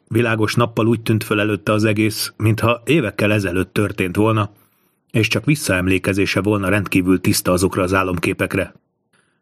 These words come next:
Álma árnyképeit, kik csókjaikkal üldözték egész éjjel, hol a sziklák között, hol ringó bárkán, hol a heverő matrózok között látta képzeletében.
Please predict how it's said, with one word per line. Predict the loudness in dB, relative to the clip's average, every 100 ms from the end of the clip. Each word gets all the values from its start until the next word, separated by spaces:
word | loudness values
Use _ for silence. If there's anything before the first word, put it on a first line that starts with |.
| _
Álma | -2 0 -2 -2
árnyképeit, | -2 -2 2 2 2 0 0 -2 -8 -12 -4
kik | 0 0 -4 -4
csókjaikkal | 0 0 0 0 0 0 0 0 -4 -2
üldözték | 0 2 -2 -2 -2
egész | 0 0 0
éjjel, | 0 0 -2 -6 -14 -20 _ _ _ _
hol | 0
a | 0
sziklák | 0 -2 0 -2
között, | 0 0 0 -4
hol | -14 -4 -2 -2 -2
ringó | -2 0 0 0
bárkán, | 0 -2 -4 -4 -4 -4 -10 _ _ _ -2
hol | 0
a | 2
heverő | 0 -2 0 0
matrózok | 0 0 0 0 -2
között | -2 -4 -2
látta | -2 -2 -2
képzeletében. | -2 -2 -2 -2 -2 -2 -4 -8